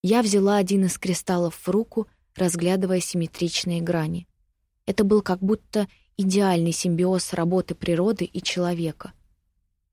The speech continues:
Послышался едва слышный шепот. «Ты что-то сказала?» Я обернулась к Ладе. «Нет, ничего». Та мотнула головой, стоя спиной ко мне. Соседку по-прежнему занимали бумаги на столе.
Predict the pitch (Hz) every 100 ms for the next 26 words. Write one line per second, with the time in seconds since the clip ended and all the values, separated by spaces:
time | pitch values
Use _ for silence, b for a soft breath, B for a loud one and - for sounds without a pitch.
0 | _ - 165 - 226 - 226 - 202 185
1 | 175 180 - 185 - 202 - 175 - -
2 | - _ _ _ _ _ _ _ _ _
3 | - - 220 - - 226 226 262 233 190
4 | _ _ _ _ _ _ _ _ 175 180
5 | 175 185 185 180 180 - 175 165 165 175
6 | _ _ _ _ _ _ _ _ _ 180
7 | 175 156 - 185 - 196 160 151 - _
8 | _ _ _ _ _ - 202 190 - 190
9 | 180 170 170 170 247 240 - 196 185 185
10 | 180 180 - 165 170 175 - _ _ _
11 | _ _ _ - 202 254 262 233 202 190
12 | 196 202 208 196 185 175 170 180 180 165
13 | 165 165 165 160 - 156 156